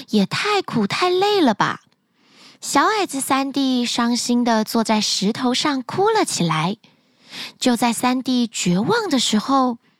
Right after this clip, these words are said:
曾经被三弟救过的蚂蚁国王，他出现了。他带来了五千只蚂蚁，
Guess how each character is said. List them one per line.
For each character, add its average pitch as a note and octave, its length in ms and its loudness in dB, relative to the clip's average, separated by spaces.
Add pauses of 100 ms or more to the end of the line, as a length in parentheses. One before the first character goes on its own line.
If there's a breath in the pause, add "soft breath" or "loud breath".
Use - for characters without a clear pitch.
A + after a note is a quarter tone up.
(300)
曾 G3 280 2
经 G4 380 -2
被 D4 180 2
三 A#3+ 280 0
弟 B3 140 -2
救 B3+ 220 2
过 A#3+ 200 0
的 G#3+ 100 0
蚂 G3 320 -2
蚁 F4+ 180 0
国 F#3+ 280 0
王， G3+ 260 2 (280 loud breath)
他 - 140 -4
出 D4 220 -2
现 G4 400 2
了。 - 200 0 (760 loud breath)
他 B3 160 0
带 C#4 180 2
来 G#3 180 0
了 A3+ 240 0
五 F3 200 -2
千 G#4 340 -2
只 G4+ 120 0
蚂 A#3+ 300 2
蚁， A3+ 240 2